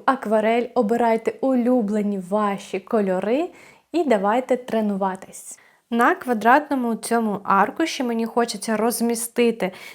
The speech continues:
дев'ять різних варіантів простих квіточок, які можна намалювати швидко, акварельно, не використовуючи олівець.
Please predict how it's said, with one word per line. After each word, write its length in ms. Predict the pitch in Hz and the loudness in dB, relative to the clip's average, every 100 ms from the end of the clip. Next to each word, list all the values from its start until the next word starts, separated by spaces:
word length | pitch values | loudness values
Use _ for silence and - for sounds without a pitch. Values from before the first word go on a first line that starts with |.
| - | -12
дев'ять 760 | 190 240 247 233 196 202 202 214 | -2 4 6 4 2 -4 -6 -4
різних 560 | 233 240 - 208 - | -2 -2 -2 -6 -4
варіантів 800 | 196 214 240 233 214 190 - 185 | -2 0 2 2 2 0 -4 -10
простих 880 | - - 269 269 - _ 240 214 208 | -6 2 2 0 -8 _ -2 -2 -4
квіточок, 760 | - 196 202 208 - 214 233 - | -6 -4 -4 -4 -2 0 0 -4
які 220 | 220 202 | -4 -2
можна 360 | 196 202 202 208 | 0 0 0 -2
намалювати 680 | 208 214 214 220 226 240 | -2 -2 0 2 0 -2
швидко, 720 | 226 - 233 240 220 - 202 202 - - - | -8 -6 -2 -2 -4 -4 -8 -8 -18 -10 -4
акварельно, 920 | 233 - 214 233 233 226 214 208 196 - - - | -2 -2 2 4 4 2 0 -4 -8 -12 -16 -4
не 220 | 247 269 | 0 0
використовуючи 960 | 233 247 240 233 - 233 220 208 208 208 - | 0 -2 -4 -2 0 0 2 -2 -2 -4 0
олівець. 880 | 220 202 190 185 190 233 285 - | 2 2 -2 0 0 0 -2 -8